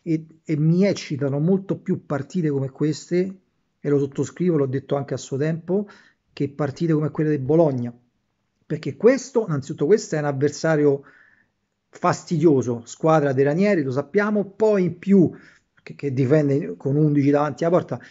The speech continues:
in più c'era sto campo così, e sappiamo quanto sia difficoltoso per la Roma, che comunque ama i fraseggi stretti,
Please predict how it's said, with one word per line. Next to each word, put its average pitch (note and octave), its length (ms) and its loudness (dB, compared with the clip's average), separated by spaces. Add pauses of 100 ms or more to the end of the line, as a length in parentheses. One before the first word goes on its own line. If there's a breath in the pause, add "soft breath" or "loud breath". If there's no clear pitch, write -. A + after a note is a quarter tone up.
(120)
in C#3 200 -2
più G3+ 160 4
c'era D3 320 2
sto D3 240 -4
campo D3 520 -2
così, C#3+ 480 2 (640 loud breath)
e D3+ 140 -4
sappiamo E3 500 0
quanto D3 240 0
sia C#3+ 120 0
difficoltoso C#3+ 640 2
per C3+ 160 2
la C#3 80 0
Roma, D#3+ 240 4
che B2+ 120 -4
comunque D3 360 -2
ama C3+ 440 0 (180 loud breath)
i D3 140 -2
fraseggi C#3+ 500 2
stretti, E3+ 760 0